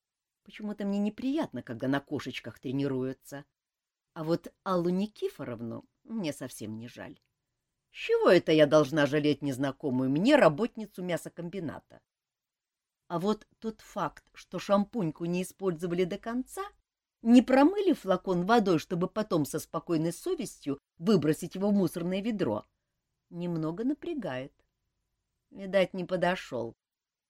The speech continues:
Какая жалость! Так, чем еще порадует нас наш, я так понимаю, уже бывший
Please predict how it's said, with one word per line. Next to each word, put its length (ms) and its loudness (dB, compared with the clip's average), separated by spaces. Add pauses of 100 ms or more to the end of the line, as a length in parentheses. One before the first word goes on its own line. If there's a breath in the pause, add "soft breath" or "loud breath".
(280)
Какая 760 -10
жалость! 840 -12 (1000)
Так, 440 6 (840)
чем 280 -8
еще 520 4
порадует 840 8
нас 440 4
наш, 400 0
я 140 0
так 220 -2
понимаю, 680 2
уже 340 2
бывший 680 2